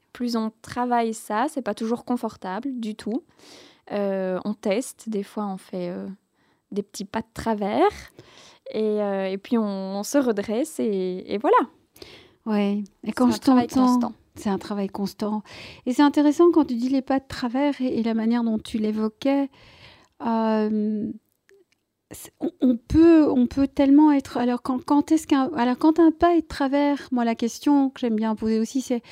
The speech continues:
Speaker 2: et tiens, mais qu'est-ce qui nous fait dire que c'est de travers, travers par rapport à quoi ? Qui l'a dit ? Bon, c'est mon côté coach là qui revient avec ces questions.
Speaker 1: <laughs>
Speaker 2: Euh, est-ce toujours de travers ?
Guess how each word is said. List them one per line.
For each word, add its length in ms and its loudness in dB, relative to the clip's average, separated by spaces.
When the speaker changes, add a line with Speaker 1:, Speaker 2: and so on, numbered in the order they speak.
Speaker 2:
et 120 -20
tiens, 280 -2
mais 180 -2
qu'est-ce 180 0
qui 100 0
nous 80 2
fait 140 -4
dire 200 -4
que 60 -16
c'est 140 -14
de 120 -20
travers, 640 -6
travers 340 -8
par 120 -10
rapport 320 -8
à 160 -12
quoi ? 420 -6
Qui 120 -2
l'a 140 4
dit ? 300 2
Bon, 100 -2
c'est 140 -4
mon 80 0
côté 280 -2
coach 320 -6
là 80 -2
qui 140 -6
revient 240 -4
avec 160 4
ces 340 8
questions. 440 8
Speaker 1:
<laughs> 60 -2
Speaker 2:
Euh, 420 6
est-ce 180 0
toujours 400 -2
de 100 4
travers ? 640 0